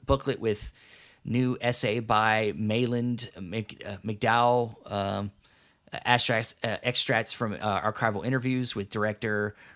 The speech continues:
Richard Maland, uh, a look at the making of the film, an o-, uh, overview of the contemporary critical responses and full film credits,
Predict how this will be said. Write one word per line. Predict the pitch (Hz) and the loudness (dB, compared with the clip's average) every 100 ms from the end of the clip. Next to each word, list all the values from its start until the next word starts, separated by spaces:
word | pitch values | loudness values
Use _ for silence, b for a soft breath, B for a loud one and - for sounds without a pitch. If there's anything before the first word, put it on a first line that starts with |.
| B | B
Richard | - - 110 107 | -4 -2 -2 -2
Maland, | 107 104 110 117 117 110 - _ b b b b - | -2 0 2 2 0 -4 -10 _ b b b b -6
uh, | 98 95 80 | -4 -2 -2
a | |
look | 101 113 - | -2 -2 -2
at | 107 | -6
the | 98 | -2
making | 104 127 139 | -2 0 0
of | 139 | -2
the | 123 | -2
film, | - 131 127 127 127 | -2 -2 0 -2 -4
an | - 107 | -4 -2
o-, | 113 | -2
uh, | 104 98 92 90 | -2 -2 -2 -2
overview | 117 120 110 120 120 117 | -2 -2 -2 -2 -2 -2
of | 104 | -2
the | 101 | -4
contemporary | 101 101 101 104 101 107 101 | -6 -6 -6 -4 -2 -2 -4
critical | - 113 104 | -6 -8 -6
responses | 117 - 110 113 110 | -8 -4 -4 -4 -8
and | 101 | -10
full | - 101 | -8 -8
film | - - 113 101 | -8 -10 -8 -4
credits, | - 123 120 - | -2 -2 -2 -6